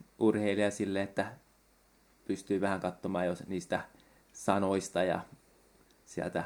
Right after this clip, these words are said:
virkkeiden välistä, että mikä se kokona-, miltä se treeni on oikeasti tuntunut, niin si-,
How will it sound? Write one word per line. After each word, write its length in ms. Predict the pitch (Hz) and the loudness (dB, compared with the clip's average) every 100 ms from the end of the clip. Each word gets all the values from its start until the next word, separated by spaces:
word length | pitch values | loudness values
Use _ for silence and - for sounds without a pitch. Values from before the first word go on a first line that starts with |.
| - - _ _ _ - - - _ _ _ - | -6 -18 _ _ _ -20 -20 -20 _ _ _ -4
virkkeiden 520 | 95 - - 85 82 | -2 -2 -2 -2 -2
välistä, 400 | 80 71 - 82 | -2 -2 -6 -8
että 200 | 85 - | -8 -8
mikä 240 | 82 80 | -6 -6
se 220 | 80 - 87 _ _ _ | -6 -8 -12 _ _ _
kokona-, 380 | - 87 82 85 - - - - - - | -6 -2 -2 -4 -8 -14 -14 -14 -12 -6
miltä 240 | 98 - | -6 -4
se 180 | - 90 101 - | -6 -8 -10 -12
treeni 320 | - 90 85 | -2 0 0
on 100 | 85 | -2
oikeasti 420 | 80 85 87 85 - | -4 -6 -8 -10 -4
tuntunut, 500 | 92 87 - 92 90 | -4 -4 -6 -8 -8
niin 140 | 82 - - - - - _ | -10 -14 -20 -20 -20 -20 _
si-, 300 | - - - | -10 -10 -10